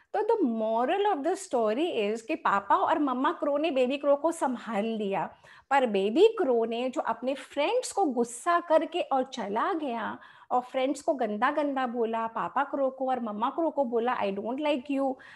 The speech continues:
I don't like you," and कहीं और चला गया, उन लोगों ने भी उसे एक्सेप्ट नहीं करा, उसे वापस आना पड़ा। तो moral of the story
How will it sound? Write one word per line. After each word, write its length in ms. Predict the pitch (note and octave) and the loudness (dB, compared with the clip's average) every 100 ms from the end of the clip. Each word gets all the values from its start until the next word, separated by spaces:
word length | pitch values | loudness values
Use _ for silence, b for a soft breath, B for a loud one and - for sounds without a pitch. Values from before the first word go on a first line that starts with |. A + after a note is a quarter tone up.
| - | -4
I 60 | A3+ | 0
don't 240 | A#3 C#4+ | 2 4
like 280 | E4 E4 - | 4 2 0
you," 220 | C#4 C#4 C#4 B - | -2 0 -2 B -2
and 140 | C4+ C4+ | -2 0
कहीं 260 | C#4 B3 F4 - - | -2 0 0 0 0
और 240 | C4+ E4+ | 4 4
चला 340 | F4 D#4+ C#4 | 4 0 0
गया, 420 | C4 B3+ B3+ B3 - | -2 -2 -4 -4 0
उन 120 | C4+ | 4
लोगों 280 | G4+ A4+ G#4+ | 6 4 4
ने 140 | G4+ | 4
भी 60 | F#4+ | 4
उसे 280 | E4 E4+ E4+ | 4 2 0
एक्सेप्ट 560 | - A#3+ - B3+ B3+ | -2 -4 -2 -4 -2
नहीं 120 | B3+ B3 | -4 -4
करा, 320 | C4 A#3 A#3+ B B | -2 -2 -4 B B
उसे 200 | C4+ B3+ | -6 -2
वापस 420 | C#4 A3+ - - - - | 0 0 -2 -4 -6 -8
आना 380 | A3 G#3+ C4 G4 | -4 -4 -2 -2
पड़ा। 480 | E4 A#3+ A3 G#3+ b b b - | -2 -4 -6 -10 b b b 0
तो 80 | C#4 | 2
moral 440 | B3+ A3+ B3+ C#4+ | 2 2 4 2
of 100 | C4 | 0
the 100 | D4 | -2
story 280 | C#4 C4 C#4+ | -2 -2 -2